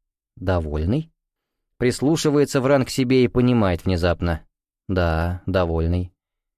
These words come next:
«Тебя увидел, красавица», — отвечает он. «Как тут недовольным быть?» Не исчезает из взгляда Баи подозрение. По-прежнему она сидит ладонями в плащ упираясь,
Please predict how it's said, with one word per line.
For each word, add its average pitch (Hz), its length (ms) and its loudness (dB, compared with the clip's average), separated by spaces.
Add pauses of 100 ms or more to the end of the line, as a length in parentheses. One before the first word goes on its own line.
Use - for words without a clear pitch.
(240)
«Тебя 180 340 2
увидел, 143 320 2
красавица», — 113 600 0
отвечает 98 480 0
он. 90 200 0 (480)
«Как 190 200 0
тут 165 180 0
недовольным 143 580 4
быть?» 92 200 -2 (1080)
Не 135 240 4
исчезает 139 680 2
из 120 140 2
взгляда 117 520 2
Баи 117 340 4
подозрение. 95 880 0 (100)
По-прежнему 127 680 2
она 120 160 2
сидит 117 340 -2
ладонями 113 480 2
в - 100 -6
плащ 120 300 -2
упираясь, 82 580 -4